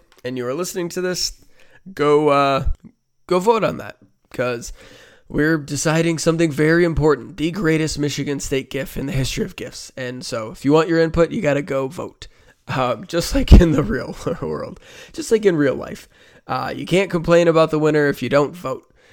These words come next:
Um, sorry, I didn't mean to get so political. Um, yeah, so I think that's it in terms of homework. Always, you know, as always, rate, review, subscribe. Subscribing's the easiest way to get these episodes to your phone every single day.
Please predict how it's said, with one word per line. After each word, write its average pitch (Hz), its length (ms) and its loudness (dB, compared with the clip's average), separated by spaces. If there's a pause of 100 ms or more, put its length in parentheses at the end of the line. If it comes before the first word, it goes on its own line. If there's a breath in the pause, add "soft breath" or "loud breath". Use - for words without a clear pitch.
(180 loud breath)
Um, 139 540 -2 (1300)
sorry, 117 640 -4
I - 80 -6
didn't 139 220 -2
mean 131 140 -6
to 131 60 -12
get 127 180 -12
so 120 160 -6
political. - 640 -16 (400 loud breath)
Um, 143 640 0 (320)
yeah, 143 420 -2
so 143 180 -8
I 143 40 -4
think 180 200 -4
that's 175 220 4
it 170 120 0
in 160 80 -10
terms 156 240 -2
of 147 120 -6
homework. 147 440 2
Always, 147 520 0
you 147 100 -8
know, 117 200 -10
as 135 160 -8
always, 127 280 -10
rate, 135 180 -6
review, 135 300 -12
subscribe. 170 640 2
Subscribing's 135 640 -6
the 135 80 -10
easiest - 320 -14
way 127 140 -8
to - 80 -16
get 127 200 -16
these 123 180 -16
episodes 123 480 -12
to - 100 -12
your 123 100 -10
phone 175 360 4
every 135 380 -6
single 135 720 -8
day. 131 560 -2